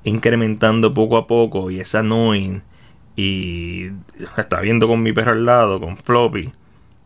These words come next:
Y de momento el perro, cuando empezó a un bien agudo, cuando empezó ese sonido a estar bien agudo, porque es casi durante toda la duración de la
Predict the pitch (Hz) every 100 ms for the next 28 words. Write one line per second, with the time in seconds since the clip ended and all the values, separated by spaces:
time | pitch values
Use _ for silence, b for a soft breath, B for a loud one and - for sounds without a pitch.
0 | _ _ _ - 104 98 92 90 92 92
1 | - 113 117 104 95 107 113 113 101 -
2 | 123 - 95 95 92 - 95 98 107 113
3 | - 123 117 117 113 107 - b b b
4 | b - 113 117 120 127 139 117 101 104
5 | 95 107 104 113 123 123 123 123 123 123
6 | 123 131 110 104 - 185 208 196 180 185
7 | 185 196 190 185 180 190 190 185 180 170